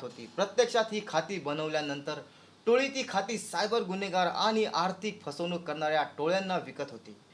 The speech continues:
ही फसवणूक उघडकीस आली ती विले पार्ले पश्चिम येथील नेहरू नगरमधील श्रमिक वकील सय्यद खान यांच्या तक्रारीमुळे.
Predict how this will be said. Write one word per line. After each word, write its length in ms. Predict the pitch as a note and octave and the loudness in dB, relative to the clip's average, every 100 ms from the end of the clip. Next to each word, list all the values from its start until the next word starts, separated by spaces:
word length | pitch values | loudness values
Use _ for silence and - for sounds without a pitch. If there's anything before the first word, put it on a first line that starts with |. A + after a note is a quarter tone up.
| - | -16
ही 180 | - E3+ | -4 -2
फसवणूक 640 | E3 D#3+ D#3+ G#3+ A3 G#3 | 0 0 4 6 6 2
उघडकीस 540 | F3+ G3 C4+ C#4 C#4+ - | 0 6 8 8 0 2
आली 260 | G#3+ A3 | 2 2
ती 440 | A3 - A3 B3 - - - | -2 -2 -4 -4 -12 -20 -4
विले 260 | D#3+ G#3 G#3+ | 2 4 4
पार्ले 400 | G3+ F#3 F#3 F3+ | 4 0 0 -4
पश्चिम 440 | D3+ C#3+ F3 E3 | -4 -4 -4 -4
येथील 320 | D#3+ D#3+ C3 | -4 -4 0
नेहरू 180 | E3+ C4 | 4 4
नगरमधील 580 | B3+ B3 A#3+ A#3 A3 G#3 | 6 6 4 2 -2 -2
श्रमिक 460 | - F#3+ G3+ G#3+ D3+ | -2 -2 0 0 0
वकील 380 | C#3+ E3 G3+ | 0 2 -2
सय्यद 420 | D#3+ - E3 F#3 F3+ | -4 -4 -2 -2 -2
खान 180 | D#3+ E3 | -2 -4
यांच्या 300 | D#3+ D#3+ D#3 | -4 0 0
तक्रारीमुळे. 680 | D3 B2+ - C3+ B2 A2+ | 0 -6 -4 -4 -4 -8